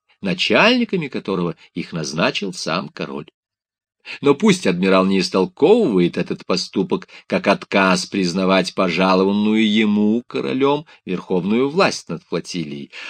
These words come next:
Они только требуют лучшего обхождения на будущее.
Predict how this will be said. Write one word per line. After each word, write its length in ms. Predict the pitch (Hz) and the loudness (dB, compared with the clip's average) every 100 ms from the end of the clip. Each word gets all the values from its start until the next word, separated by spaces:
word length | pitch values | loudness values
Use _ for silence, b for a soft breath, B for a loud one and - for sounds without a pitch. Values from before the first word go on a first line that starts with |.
| - | -8
Они 280 | 110 123 127 | -4 -4 -2
только 280 | 123 117 | -2 -2
требуют 560 | 123 120 123 123 127 - _ _ _ _ _ | -2 0 0 0 0 -4 _ _ _ _ _
лучшего 400 | 120 120 - 120 | -2 -2 2 2
обхождения 720 | 110 127 117 135 139 80 76 | 0 -2 -2 2 2 0 -6
на 140 | 76 | -6
будущее. 680 | 98 123 76 - - 76 64 | -4 -4 -4 -2 -2 -2 -10